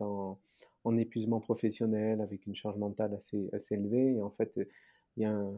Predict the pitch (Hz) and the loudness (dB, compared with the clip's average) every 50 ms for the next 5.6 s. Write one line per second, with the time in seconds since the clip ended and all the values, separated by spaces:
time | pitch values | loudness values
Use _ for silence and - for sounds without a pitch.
0 | 101 107 104 107 104 101 - 127 120 123 113 - 110 110 - - - 131 131 127 | -6 -4 -2 -2 -2 0 0 0 2 2 2 4 4 2 2 2 4 6 6 6
1 | 127 - - 110 - - - - 107 104 104 107 107 104 104 113 113 - 123 104 | 4 0 -12 -12 -12 -10 -6 -2 -2 0 2 2 0 2 2 0 2 2 0 2
2 | 101 107 104 107 110 107 - - - 120 117 117 113 110 107 104 104 101 101 104 | 2 2 2 2 0 0 -2 -4 -2 0 2 2 2 2 0 0 0 -2 0 -2
3 | 104 101 - 110 104 107 107 104 - - 110 107 107 107 107 107 107 107 - 147 | -2 -2 0 0 2 2 0 -2 0 4 4 4 4 4 2 2 0 0 2 2
4 | 156 151 135 110 101 98 98 - 123 117 - 113 110 - - 107 107 101 110 104 | 4 6 6 4 4 2 2 0 -2 0 0 -2 -2 -2 -2 -2 0 0 0 -2
5 | - - 113 101 110 120 123 120 113 104 101 | 0 0 0 2 4 4 4 4 2 2 0